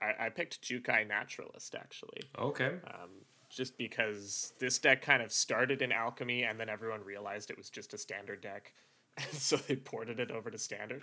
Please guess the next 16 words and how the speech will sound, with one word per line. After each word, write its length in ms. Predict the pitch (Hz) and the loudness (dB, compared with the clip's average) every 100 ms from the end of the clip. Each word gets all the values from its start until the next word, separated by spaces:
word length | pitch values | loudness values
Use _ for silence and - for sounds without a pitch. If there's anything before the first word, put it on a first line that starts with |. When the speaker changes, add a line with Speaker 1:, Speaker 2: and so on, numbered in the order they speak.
| - | -8
Speaker 1:
which 140 | 135 | -6
I 60 | - | -2
think 180 | 123 123 | -2 -4
is 160 | 104 | -6
really 180 | 110 107 - | -8 -8 -10
cool 320 | 107 101 107 | -10 -8 -8
that 180 | 104 90 - - - _ _ _ _ | -10 -14 -16 -20 -20 _ _ _ _
it 120 | 127 - | -6 -2
started 380 | 123 123 127 | 0 2 2
in 100 | 123 107 | 0 0
Alchemy. 560 | 110 - 98 90 92 - _ _ - | -2 -4 -10 -12 -14 -20 _ _ -6
It 80 | 107 | -6
was 120 | 107 | -4
beating 360 | 120 117 123 113 | 2 6 6 4
the 100 | 98 | -4
better, 420 | 101 104 101 | -2 -2 -2